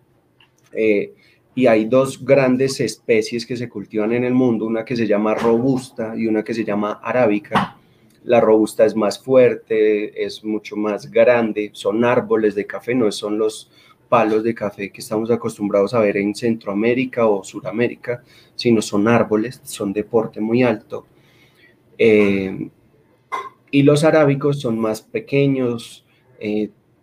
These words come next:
sensorialmente uno es más amargo, el, el robusta es mucho más amargo, el arábico es más delicado. Y de ese arábico salen unas subvariedades, como decir un, un proto-, una marca, y de esa marca salen muchas, eh,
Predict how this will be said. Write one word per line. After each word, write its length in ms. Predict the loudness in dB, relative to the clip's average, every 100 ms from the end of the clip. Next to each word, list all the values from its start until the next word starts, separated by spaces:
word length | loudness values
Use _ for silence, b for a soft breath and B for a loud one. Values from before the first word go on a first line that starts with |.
| _ -14
sensorialmente 960 | -2 0 2 2 4 4 2 0 0
uno 280 | 2 2 2
es 80 | 2
más 260 | 0 -2 -4
amargo, 460 | -2 0 0 -2
el, 180 | -4 -4
el 180 | -8 -4
robusta 440 | -2 0 0 -2
es 60 | -2
mucho 260 | -2 -4 -4
más 240 | -4 -4
amargo, 520 | -2 0 2 2 2
el 100 | 2
arábico 400 | 2 0 -2 -2
es 80 | -4
más 180 | -4 -4
delicado. 720 | -8 -8 -2 2 2 2 -4 b b b b b b _ 2
Y 120 | 6
de 160 | 8 8
ese 200 | 6 4
arábico 460 | 4 4 2 0
salen 400 | -2 0 2 2
unas 500 | 2 2 -2 -6 -18 _
subvariedades, 1000 | -16 -8 -8 -4 -6 -4 -4 -6 -10 -18 _ -14
como 600 | -6 -2 0 0 -4 -8
decir 320 | -4 -2 -2 0
un, 320 | 2 2 0
un 160 | -6 -2
proto-, 400 | -2 -2 -4 -6
una 220 | -4 0 4
marca, 480 | 6 4 2 -2
y 60 | -2
de 100 | -2
esa 140 | 0
marca 360 | 0 0 -2 -6
salen 320 | -2 -2 0
muchas, 560 | 0 0 -4 -12 -12 _ _ _ _ -8
eh, 240 | -6 -6